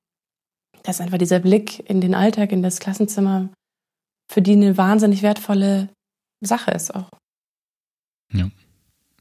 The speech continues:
Speaker 2: Die Lehrer sind nicht alleine. Das ist, glaube ich,
Speaker 1: Nein.
Speaker 2: auch so die, die Message, die wir hier liefern wollen, ne? Also wir sind da, wir wollen unterstützen. Es gibt andere Lehrer, die genau die gleichen Themen haben. Und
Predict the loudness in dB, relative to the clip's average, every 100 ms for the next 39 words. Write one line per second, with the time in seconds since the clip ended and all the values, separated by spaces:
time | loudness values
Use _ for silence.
0 | _ _ -20 -20 _ -2 2 4 4 4
1 | 2 2 2 4 2 0 -8 -6 -6 -2
2 | 2 4 2 0 -2 -2 0 -2 -4 -4
3 | -4 -6 -2 0 0 -4 -4 -2 0 0
4 | -2 _ _ -20 -20 _ _ _ _ _
5 | _ _ _ _ -2 2 2 4 2 2
6 | 2 2 0 -2 -2 -2 0 0 0 0
7 | 0 0 0 0 0 -2 -4 -4 -6 -6
8 | -8 -6 -6 -2 -2 0 0 0 -2 -4
9 | -4 -4 -4 -4 0 2 0 -2 -6 _
10 | _ _ _ -6 -2 2 2 2 2 2
11 | 4 2 0 -2 -6 _ _ _ _ _
12 | _ _ _ _ _ _ 0 0 0 -6